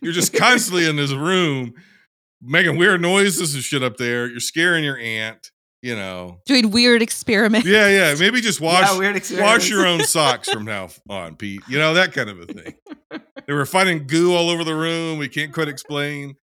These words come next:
Speaker 1: Like, it's
Speaker 3: <laughs>
Speaker 1: just a thing. And, and I'm, I'm
Speaker 3: Yeah.
Speaker 1: sort of being facetious, but I'm not really, because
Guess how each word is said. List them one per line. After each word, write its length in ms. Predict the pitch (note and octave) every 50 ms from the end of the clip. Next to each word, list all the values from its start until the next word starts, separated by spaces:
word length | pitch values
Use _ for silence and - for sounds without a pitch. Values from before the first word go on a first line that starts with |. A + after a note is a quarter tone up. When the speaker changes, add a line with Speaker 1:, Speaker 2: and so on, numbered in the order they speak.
| _ _ _ - - -
Speaker 1:
Like, 440 | C3+ C#3 C#3 C#3+ C#3 B2 - -
it's 280 | D3+ D3+ D#3 B3 B2 A#2+
Speaker 3:
<laughs> 40 | -
Speaker 1:
just 240 | A3+ G#3 F#3 - -
a 200 | D3+ C3+ B2+ A2+
thing. 360 | - - A2 G2 D#2 C#2+ - -
And, 220 | A#2+ C#3 D3+ E3+ - -
and 120 | F3+ F#3 F#3 F3
I'm, 240 | F#3 G3 G3+ G3+ - -
I'm 140 | F#3 F#3
Speaker 3:
Yeah. 200 | F3 D#3+ C3 G#2+ - -
Speaker 1:
sort 260 | - - - C#4 E4
of 100 | D4+ G#3
being 280 | F3 G#3 G3+ G3 F#3+ E3
facetious, 460 | - E3 D3+ - F3+ F3 D#3+ - D#3
but 180 | - - D#3+ D#3+
I'm 200 | D#3+ D3+ C#3+ C#3+
not 280 | D#3+ G#3+ C#4 C4+ -
really, 380 | C#3+ D3+ G#3 C4+ G#3+ D3+ A2+ G#2+
because 480 | A2 A#2 A2+ A#2 B2 A#2+ A#2 G#2+ -